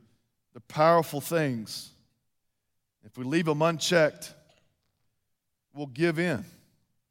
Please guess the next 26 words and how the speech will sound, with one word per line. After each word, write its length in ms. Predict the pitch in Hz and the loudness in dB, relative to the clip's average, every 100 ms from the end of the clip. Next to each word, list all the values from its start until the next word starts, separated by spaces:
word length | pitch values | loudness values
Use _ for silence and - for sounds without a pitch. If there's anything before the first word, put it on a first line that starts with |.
| _ _ _ _ _ _ _ _ _ _ - | _ _ _ _ _ _ _ _ _ _ -12
Listen, 260 | 160 - | -8 -6
you 140 | 165 226 | 2 2
have 80 | 180 | 2
no 380 | 170 202 208 | 4 6 8
idea 640 | 196 180 156 175 143 107 - - _ _ _ _ _ _ _ _ _ _ _ _ _ | 8 6 2 2 2 0 -6 -20 _ _ _ _ _ _ _ _ _ _ _ _ _
what 180 | 165 160 | -10 -6
Jesus 460 | 135 190 160 151 | -2 -2 -2 -4
wants 200 | 175 180 - | -4 -6 -6
to 120 | 147 | -10
do 340 | 117 156 190 | -6 -2 -2
with 280 | 170 131 - | -2 -6 -8
you 240 | 139 113 92 | -8 -8 -6
in 160 | 123 | -10
your 160 | 147 185 | -4 -4
life. 560 | 165 165 143 - - - _ _ _ _ _ _ _ _ _ _ _ _ _ _ - | 0 0 0 -4 -16 -20 _ _ _ _ _ _ _ _ _ _ _ _ _ _ -16
And 160 | 160 | -8
you 140 | 165 202 | -2 2
may 180 | 202 165 | 4 2
forfeit 500 | - 214 202 180 156 | 2 2 2 0 -2
it 120 | 139 - | -2 -2
all 760 | 196 233 175 117 - - _ _ _ _ _ _ _ _ _ | 0 4 4 2 -6 -20 _ _ _ _ _ _ _ _ _
because 280 | 143 160 135 | -12 -8 -8
you 80 | 143 | -10
can't 340 | - 180 - | -6 -8 -6
say 260 | - 135 120 | -6 -4 -6
no. 400 | 107 107 101 | -6 -6 -8